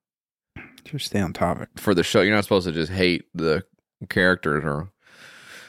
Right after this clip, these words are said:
Speaker 2: uh, whatever. Yeah, but there's a lot of good stuff here. Michael hires a drag queen. Okay, that person has deleted their account.
Speaker 1: Hmm. So if you're a fan of the show and
Speaker 2: Yeah.
Speaker 1: you want more, if you've watched all of it, check out the, uh, Reddit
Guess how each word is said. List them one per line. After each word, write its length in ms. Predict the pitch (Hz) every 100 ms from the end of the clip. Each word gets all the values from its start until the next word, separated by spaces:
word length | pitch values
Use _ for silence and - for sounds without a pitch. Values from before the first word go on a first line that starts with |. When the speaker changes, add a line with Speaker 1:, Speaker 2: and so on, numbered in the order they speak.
| _ _ -
Speaker 2:
uh, 500 | 95 90 85 85 85 -
whatever. 380 | 104 104 95 95
Yeah, 240 | 143 117
but 220 | 127 151 208
there's 120 | 269
a 40 |
lot 140 | 294 311
of 60 |
good 140 | 269 220
stuff 320 | - 202 -
here. 320 | 113 80 69 - _ -
Michael 400 | 117 143 156 127
hires 380 | 135 135 123
a 100 | 113 98
drag 400 | 101 110 101 80
queen. 340 | 95 80 67
Okay, 260 | 80 90 82
that 220 | 117 -
person 280 | 127 123 113
has 140 | 107
deleted 320 | 92 95 90
their 140 | 87 82
account. 340 | - 76 57 _ _ _
Speaker 1:
Hmm. 220 | 101 92 90 _ _ - - - - _ _ _ _ _
So 120 | -
if 120 | 165 190
you're 100 | 175
a 40 |
fan 200 | 208 214
of 80 | 214
the 60 |
show 460 | 196 143 117 113 131 143
and 80 |
Speaker 2:
Yeah. 140 | 98 78
Speaker 1:
you 40 |
want 200 | 123 131
more, 440 | 120 131 104 110 139
if 80 | -
you've 120 | 104
watched 300 | 107 110 -
all 180 | 95 90
of 60 | 92
it, 140 | 85
check 240 | - 120
out 160 | 127 -
the, 240 | 120 117
uh, 40 | 117 113 110
Reddit 280 | 117 123